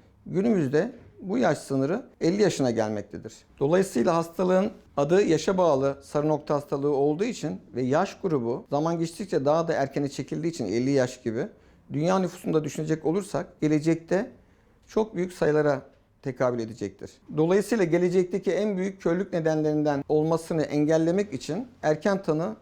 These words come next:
burada çok önemli bir faktördür. Yapılan çalışmalarda muhtelif tedavi yöntemleri denenmektedir. Ama hiçbiri kalıcı tedavi olmadığından hastalığın en önemli noktası hastalığın evresini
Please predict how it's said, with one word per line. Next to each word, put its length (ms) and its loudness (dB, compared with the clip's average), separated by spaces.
burada 220 -2
çok 200 -2
önemli 320 0
bir 60 -8
faktördür. 640 -4
Yapılan 360 2
çalışmalarda 880 0
muhtelif 440 -2
tedavi 360 2
yöntemleri 580 -2
denenmektedir. 760 -2
Ama 160 -2
hiçbiri 520 0
kalıcı 320 -4
tedavi 580 2
olmadığından 800 2
hastalığın 640 -4
en 220 2
önemli 260 0
noktası 540 -4
hastalığın 640 -2
evresini 560 2